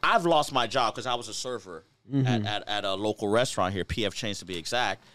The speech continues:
Speaker 1: Shouts out to P F Chains. Um, you know, I'm, I'm a nerd. Most people don't realize that's about me. I'm, I'm heavy into, like, just in, into, like, studying and research and everything like that. So when the pandemic first hit here,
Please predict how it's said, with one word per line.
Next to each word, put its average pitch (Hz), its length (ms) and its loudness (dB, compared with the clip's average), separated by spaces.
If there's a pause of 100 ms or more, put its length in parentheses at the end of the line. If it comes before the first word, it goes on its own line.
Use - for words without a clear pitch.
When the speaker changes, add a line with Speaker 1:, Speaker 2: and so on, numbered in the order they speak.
(140)
Speaker 1:
Shouts - 340 -4
out 90 120 -2
to - 60 -16
P 98 140 -8
F 87 80 -6
Chains. 95 320 -2 (380)
Um, 120 680 4 (1600)
you 202 140 -2
know, 160 260 6
I'm, 180 200 2 (100)
I'm 175 180 4
a 175 40 8
nerd. 147 360 4
Most 123 240 0
people 147 220 -2
don't 117 220 2
realize 117 380 6
that's 113 200 2
about 110 300 2
me. 113 180 0
I'm, 101 220 0
I'm 101 140 0
heavy 113 400 2
into, 110 220 -2
like, 101 240 0
just 101 180 -2 (100)
in, 107 220 -2
into, 98 400 -4
like, 92 240 -2 (380)
studying 117 840 4
and 90 140 2
research 113 420 0
and 120 80 -2
everything 113 300 -2
like 113 160 -4
that. 107 120 -2
So 127 100 -8
when 120 100 -4
the 110 80 -2
pandemic 156 680 -2
first 123 320 0
hit 147 220 0
here, 95 340 -2